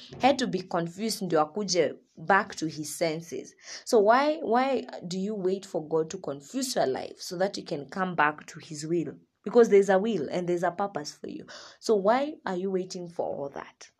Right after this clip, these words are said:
So please, guys, this is what I'm learning, because I just had to share this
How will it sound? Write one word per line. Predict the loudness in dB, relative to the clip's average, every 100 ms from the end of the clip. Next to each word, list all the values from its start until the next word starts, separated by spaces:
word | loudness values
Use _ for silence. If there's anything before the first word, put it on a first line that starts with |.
| _ _ _ _
So | -4 -4
please, | -4 -6 -6 -6
guys, | -10 -10 -14 -8
this | -6 -4
is | 0
what | 0 0
I'm | -2 0
learning, | 2 2 0
because | 0 2 4
I | 2
just | 0 -2 -2
had | -4 -6
to |
share | -8 -4 -4 -4 -8
this | -12 -12